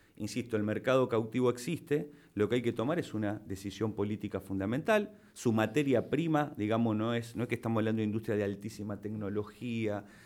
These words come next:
de que una industria, una materia prima, ¿cómo es?, inalcanzable, inaccesible, de costo, requiere de decisión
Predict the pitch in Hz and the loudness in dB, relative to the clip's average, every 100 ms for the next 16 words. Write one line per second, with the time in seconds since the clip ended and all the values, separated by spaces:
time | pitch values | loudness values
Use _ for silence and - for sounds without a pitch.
0 | - - 110 113 117 117 113 117 120 110 | -16 -2 0 2 4 4 2 0 2 2
1 | 104 95 95 80 117 113 104 113 110 110 | 4 4 2 2 4 4 2 4 2 2
2 | 113 110 101 95 101 107 135 107 104 98 | 0 2 0 0 -2 -2 -2 0 0 0
3 | 98 98 110 107 101 101 101 101 104 - | -4 0 4 6 4 2 -2 -4 -8 -6
4 | 110 107 101 98 101 113 110 - 98 95 | -2 0 2 2 2 2 0 -2 -6 -6
5 | - - _ - 107 - 135 220 170 104 | -14 -20 _ -2 -2 0 -2 0 0 -2
6 | 98 98 - 131 180 | -2 -6 -4 -2 -2